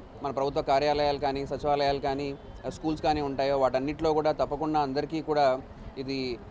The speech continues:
ఆ, ఆ అవకాశం ఉండాలి, దాన్ని ఉపయోగించుకునే అవకాశం ఉండాలన్న విషయాన్ని, ఆ, గుర్తిస్తూ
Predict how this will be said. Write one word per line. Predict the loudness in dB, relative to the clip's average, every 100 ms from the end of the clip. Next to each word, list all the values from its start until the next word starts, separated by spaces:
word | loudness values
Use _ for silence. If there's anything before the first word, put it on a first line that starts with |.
| -4 4
ఆ, |
ఆ | 6 8 8 8
అవకాశం | 6 4 0 0
ఉండాలి, | 2 2 2 0
దాన్ని | -2 0 0
ఉపయోగించుకునే | 0 -2 0 0
అవకాశం | 0 0 -2
ఉండాలన్న | 0 2 2 0
విషయాన్ని, | -2 -2 -4 -2 -2 0
ఆ, | 0
గుర్తిస్తూ | 0 -4 -6 -8 -2 0 0